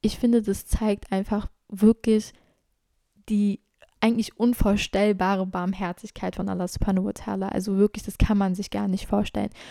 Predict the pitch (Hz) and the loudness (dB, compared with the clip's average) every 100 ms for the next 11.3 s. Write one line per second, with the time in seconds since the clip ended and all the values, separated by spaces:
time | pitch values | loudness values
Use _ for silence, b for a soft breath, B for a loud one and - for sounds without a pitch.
0 | B B 220 202 214 233 233 254 254 - | B B 4 6 6 6 8 6 6 2
1 | 214 220 208 208 - 196 214 - 220 208 | 2 4 2 2 2 4 4 4 4 4
2 | 208 202 196 196 _ _ _ - - 214 | 4 4 4 0 _ _ _ -6 -2 0
3 | 240 269 214 185 185 202 196 220 202 190 | 0 0 2 2 0 2 2 2 4 4
4 | 196 196 208 208 - - 269 - 196 180 | 4 4 6 4 0 0 0 0 0 0
5 | - 185 220 - - 190 208 214 - 208 | 0 0 0 -2 -2 0 0 -2 0 2
6 | 196 - 208 202 190 b b b _ _ | 2 0 -2 0 -2 b b b _ _
7 | 247 247 - 185 - - 175 190 - B | 2 2 4 2 2 -2 0 0 -2 B
8 | B B B B _ - 208 208 - - | B B B B _ 0 2 2 -2 -2
9 | 240 262 - 247 240 233 226 - - 220 | 0 2 2 2 2 4 2 0 4 4
10 | 233 233 _ - 196 - - 214 208 - | 4 0 _ -2 -2 0 -2 0 0 2
11 | 202 196 | 4 6